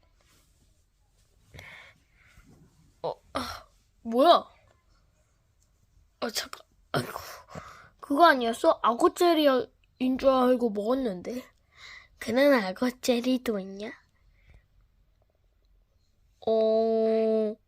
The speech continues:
있어. 어때? 이게 맞냐? 근데, 음. 누가 내 점을 깨-,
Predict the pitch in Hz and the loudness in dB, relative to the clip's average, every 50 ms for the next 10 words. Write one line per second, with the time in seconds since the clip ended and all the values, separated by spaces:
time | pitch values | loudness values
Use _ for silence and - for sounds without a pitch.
0 | _ _ _ _ _ _ _ _ - 269 277 - - - 285 247 196 - - _ | _ _ _ _ _ _ _ _ 4 4 6 6 6 6 6 6 6 4 0 _
1 | _ _ _ _ _ _ _ _ _ _ _ _ _ _ _ _ - - _ _ | _ _ _ _ _ _ _ _ _ _ _ _ _ _ _ _ -20 -20 _ _
2 | _ _ _ _ _ _ _ _ _ _ _ _ _ _ _ _ _ _ _ _ | _ _ _ _ _ _ _ _ _ _ _ _ _ _ _ _ _ _ _ _
3 | _ _ _ _ _ _ _ _ _ _ _ _ _ _ _ _ _ _ _ _ | _ _ _ _ _ _ _ _ _ _ _ _ _ _ _ _ _ _ _ _
4 | _ _ - - _ _ _ _ _ _ _ _ _ _ _ _ _ _ _ _ | _ _ -20 -20 _ _ _ _ _ _ _ _ _ _ _ _ _ _ _ _
5 | - 240 226 - - 254 254 - - _ _ _ _ _ _ _ _ _ _ _ | -4 -4 -2 0 0 0 0 0 -4 _ _ _ _ _ _ _ _ _ _ _
6 | _ _ - - 214 262 277 285 269 214 190 185 185 190 220 262 330 - - - | _ _ -16 -8 -2 2 2 2 2 0 -4 -10 -8 -6 -4 -4 -4 -6 -8 -12
7 | - - - - _ _ _ _ _ _ _ _ _ _ _ _ _ _ _ - | -18 -20 -20 -20 _ _ _ _ _ _ _ _ _ _ _ _ _ _ _ -16
8 | - - 240 226 254 233 220 208 190 135 - - - _ _ _ _ _ - - | -12 -8 -2 0 2 2 4 4 4 4 2 -2 -8 _ _ _ _ _ -20 -20
9 | - - - 139 160 139 110 78 57 - - - - _ _ - - _ _ _ | -20 -18 -14 -12 -12 -12 -12 -14 -16 -18 -20 -20 -20 _ _ -20 -20 _ _ _
10 | _ _ - - - _ _ _ _ - - - - _ _ _ _ _ _ _ | _ _ -20 -20 -20 _ _ _ _ -20 -20 -20 -20 _ _ _ _ _ _ _
11 | _ _ - - 233 269 - 147 139 135 135 127 123 123 123 117 113 - 101 98 | _ _ -20 -20 -20 -18 -16 -14 -12 -10 -8 -6 -6 -4 -4 -4 -6 -6 -8 -10
12 | - - - - - - - - - - _ _ _ - - - - - 247 233 | -12 -14 -16 -18 -20 -20 -20 -20 -20 -20 _ _ _ -18 -18 -16 -14 -12 -10 -8
13 | 233 247 262 254 311 320 349 349 359 370 370 381 285 403 392 392 403 427 359 - | -6 -4 2 6 8 8 8 10 10 8 8 8 8 6 8 8 8 8 6 6
14 | 392 | 2